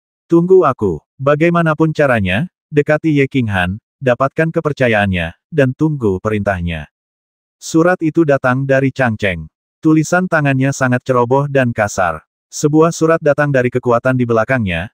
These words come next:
sebuah misi yang diam-diam dia terima lebih dari sepuluh hari yang lalu. Dia duduk dengan sedikit kesedihan, jari-jarinya yang ramping dengan lembut meluncur di atas dua karakter coretan Ye Qinghan,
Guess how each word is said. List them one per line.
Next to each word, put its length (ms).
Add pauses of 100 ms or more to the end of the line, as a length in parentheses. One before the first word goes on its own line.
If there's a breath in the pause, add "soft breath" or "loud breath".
(160)
sebuah 320
misi 320
yang 80
diam-diam 480
dia 160
terima 320
lebih 240
dari 240
sepuluh 400
hari 320
yang 160
lalu. 340 (800)
Dia 260
duduk 240
dengan 240
sedikit 320
kesedihan, 640 (260)
jari-jarinya 600
yang 160
ramping 400
dengan 240
lembut 240
meluncur 480
di 160
atas 240
dua 240
karakter 400
coretan 480
Ye 160
Qinghan, 480